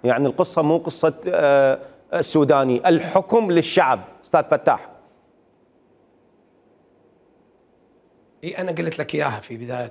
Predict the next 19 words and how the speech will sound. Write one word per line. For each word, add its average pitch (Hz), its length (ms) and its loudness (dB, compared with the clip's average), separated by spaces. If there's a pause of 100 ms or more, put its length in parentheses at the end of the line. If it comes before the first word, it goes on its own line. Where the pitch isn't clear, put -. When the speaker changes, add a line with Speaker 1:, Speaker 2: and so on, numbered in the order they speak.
Speaker 2:
الجلسة 131 480 -16 (220)
Speaker 1:
مم. 110 60 -4
Speaker 2:
وبداية 120 360 -10
البرنامج. 165 720 -8 (500)
قلت 190 140 -8
لك 170 160 -6
إنه 170 200 -4
الموضوع 160 360 0
لا 165 180 -2
ينحصر 151 360 -6
فقط 135 360 -10
بمحمد 139 320 -10
الشياع 156 320 -4
بل 160 160 -6
ولا 156 200 -2
حتى - 280 -14
في 117 80 -16
قاسم 143 340 -6
الأعرجي. - 420 -12